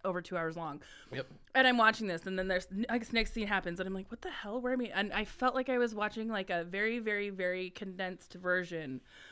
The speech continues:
Speaker 1: of Game of Thrones.
Speaker 2: Yeah.
Speaker 1: Where we have
Speaker 2: Okay.
Speaker 1: nineteen different plots going,
Speaker 2: Yes.
Speaker 1: but we're like, "Okay, this is where we're at, this is where we're at." And then
Speaker 2: Mm-hmm.
Speaker 1: they intersect, and then they don't intersect, and then, oh, we're
Speaker 2: It's
Speaker 1: both the villains are best friends now, and, like, all
Speaker 2: it's
Speaker 1: over this place. So
Speaker 2: it's very much like a,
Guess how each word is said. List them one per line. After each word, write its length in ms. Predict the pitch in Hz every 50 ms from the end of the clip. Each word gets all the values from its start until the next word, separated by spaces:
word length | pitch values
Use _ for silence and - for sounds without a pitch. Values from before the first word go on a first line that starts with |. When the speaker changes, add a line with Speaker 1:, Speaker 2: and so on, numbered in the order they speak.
| - - _
Speaker 1:
of 220 | 202 208 196 185 -
Game 260 | 190 175 175 170 170
of 120 | 160 156
Thrones. 580 | - - 160 135 - - - - - 185 - - - - - _ - -
Speaker 2:
Yeah. 200 | - 233 269 - -
Speaker 1:
Where 140 | 254 277 277
we 100 | 294 277
have 200 | 302 302 294 285
Speaker 2:
Okay. 60 | 277
Speaker 1:
nineteen 420 | 285 285 302 285 254 - - 294 269
different 320 | 277 262 240 269 247 240
plots 320 | - 349 453 466 440 - -
going, 420 | - 247 233 233 226 233 240 247
Speaker 2:
Yes. 180 | 247 247 208 -
Speaker 1:
but 180 | 247 233 180
we're 100 | 208 220
like, 160 | 220 208 - -
"Okay, 280 | 269 262 233 214 175 170 -
this 140 | 208 - 190
is 60 | 165
where 100 | 170 151
we're 80 | 147 151
at, 120 | - -
this 140 | 208 226 -
is 80 | 190
where 100 | 180 170
we're 60 | 170 165
at." 100 | 151 147
And 80 | - 226
then 60 | 254
Speaker 2:
Mm-hmm. 40 | 254
Speaker 1:
they 100 | 247 233
intersect, 380 | 220 208 202 - 185 147 -
and 80 | 190 196
then 80 | 220
they 60 | 226 214
don't 160 | 214 214 190
intersect, 380 | 180 175 165 - 180 170 165 175
and 80 | 180
then, 160 | 185 185 190 - 240
oh, 200 | 269 240 214 180
we're 160 | 180 208 196
Speaker 2:
It's 100 | 180 185
Speaker 1:
both 180 | 262 277 269 277
the 60 | 269
villains 300 | 233 302 294 277 277 254
are 40 | 254
best 180 | 262 277 269 -
friends 220 | 330 311 277 247 214
now, 200 | 226 190 160 170
and, 80 | 175 185
like, 220 | 185 175 - - - - - - - - - - - - - - - - 302
all 80 | 320
Speaker 2:
it's 140 | 311 339 381
Speaker 1:
over 80 | 359 294
this 120 | 196 196 -
place. 280 | - 175 147 127 - -
So 80 | - 175
Speaker 2:
it's 200 | 165 160 165 - 156
very 300 | 170 220 269 302 214 160
much 340 | 147 160 170 170 - - 151
like 500 | 139 135 127 127 127 113 - - - - - -
a, 600 | 123 127 123 120 117 110 110 107 107 110 101 -